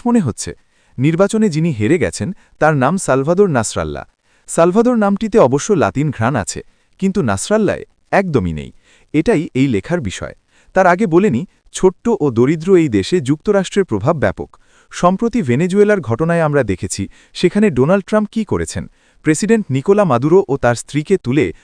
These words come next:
যুক্তরাষ্ট্রে নিয়ে গেছেন। হন্ডুরাসের ক্ষেত্রেও ট্রাম্প হুমকি দিয়ে রেখেছিলেন, যদি নাসরি আসফুরা না জেতেন, তাহলে মার্কিন সহায়তা বন্ধ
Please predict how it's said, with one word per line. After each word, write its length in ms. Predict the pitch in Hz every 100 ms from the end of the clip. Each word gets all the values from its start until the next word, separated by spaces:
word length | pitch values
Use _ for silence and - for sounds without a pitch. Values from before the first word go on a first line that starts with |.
| _
যুক্তরাষ্ট্রে 640 | 120 180 - 202 147 - 117
নিয়ে 240 | 80 76
গেছেন। 240 | 78 78 69 _ _ _ -
হন্ডুরাসের 480 | 170 202 226 208 220
ক্ষেত্রেও 340 | - - 240
ট্রাম্প 300 | 214 147 156 -
হুমকি 300 | 135 147 180
দিয়ে 180 | 180 160
রেখেছিলেন, 400 | 135 - 90 117 - _ 120
যদি 220 | 143 190
নাসরি 340 | 135 123 - 208
আসফুরা 400 | 175 - 190 185
না 160 | 120 107 151
জেতেন, 280 | 120 117 160 _ _ -
তাহলে 220 | 151 202
মার্কিন 380 | 123 107 - 196
সহায়তা 500 | - 117 117 127 196
বন্ধ 220 | 143 156